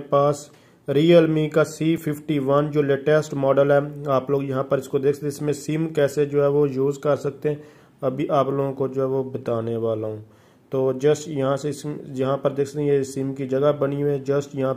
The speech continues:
पिन के साथ आपने इसको प्रेस करना है तो ये बाहर आ जाएगी जगह। तो just यहाँ से इसको पिन जो है वो कैसे आप लोग अपने Realme सी फिफ्टी वन में मोबाइल में यूज़ कर सकते हैं, अभी आप लोगों को दिखाने वाला हूँ।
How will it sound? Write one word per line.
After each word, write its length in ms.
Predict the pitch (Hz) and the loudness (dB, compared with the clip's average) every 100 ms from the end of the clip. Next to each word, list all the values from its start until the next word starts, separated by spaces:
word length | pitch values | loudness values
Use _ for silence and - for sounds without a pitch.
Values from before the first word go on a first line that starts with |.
| 131 | -4
पिन 200 | 139 143 | -6 -2
के 120 | 147 | -2
साथ 280 | 135 135 135 | 0 -2 -2
आपने 180 | 131 131 | -4 -4
इसको 160 | 139 | -8
प्रेस 300 | 131 135 135 - | -4 -2 -2 -4
करना 160 | 135 135 | -4 -2
है 40 | |
तो 140 | 135 | -2
ये 100 | 131 127 | -2 -2
बाहर 300 | 123 117 123 | -2 -2 -2
आ 120 | 120 | -4
जाएगी 280 | 117 117 117 | -2 -2 -4
जगह। 340 | 107 104 104 104 - _ _ _ _ | -6 -8 -8 -12 -20 _ _ _ _
तो 160 | 131 127 | -6 -2
just 280 | 135 135 139 | -2 -2 -4
यहाँ 220 | 131 127 | -2 -2
से 120 | 131 | -2
इसको 220 | 127 139 127 | -6 -6 -6
पिन 240 | 131 123 123 | -6 -6 -4
जो 120 | 123 | -2
है 60 | 120 | -4
वो 100 | 120 | -4
कैसे 340 | 120 135 127 131 120 | -8 -6 -10 -10 -10
आप 160 | 117 | -6
लोग 320 | 120 120 120 117 | -6 -6 -6 -8
अपने 320 | 117 120 120 - - _ _ | -8 -10 -10 -14 -20 _ _
Realme 540 | 123 127 139 135 135 135 170 - _ _ _ _ - | -4 0 2 2 -2 -4 -8 -16 _ _ _ _ -14
सी 240 | - 131 | -4 -4
फिफ्टी 340 | 127 131 - 127 | -4 -8 -6 -4
वन 180 | 123 123 | -2 -2
में 120 | 123 | -4
मोबाइल 420 | 120 117 120 123 | -4 -4 -4 -4
में 140 | 123 120 | -4 -4
यूज़ 260 | 120 127 | -6 -6
कर 140 | 131 127 | -6 -6
सकते 300 | - 120 123 | -6 -6 -8
हैं, 60 | |
अभी 100 | 120 | -6
आप 180 | 120 110 | -6 -6
लोगों 160 | 117 113 | -8 -8
को 160 | 120 117 | -8 -10
दिखाने 480 | 117 - 113 107 107 | -12 -12 -12 -10 -12
वाला 280 | 104 104 | -12 -12
हूँ। 160 | 113 | -14